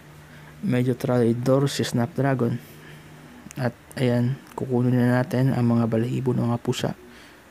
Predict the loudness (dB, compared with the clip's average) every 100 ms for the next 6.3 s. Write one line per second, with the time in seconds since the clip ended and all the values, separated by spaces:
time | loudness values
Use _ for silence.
0 | -10 -8 0 2 4 4 0 -4 -14 -20
1 | -20 -20 -20 -20 -20 -4 0 2 2 0
2 | -2 -4 -12 -20 -20 -14 -4 0 0 -2
3 | -4 0 0 0 -2 -2 -2 -2 -4 -18
4 | -14 -6 -4 -2 0 2 2 0 0 0
5 | -2 0 -2 2 2 2 0 -2 -2 0
6 | 0 0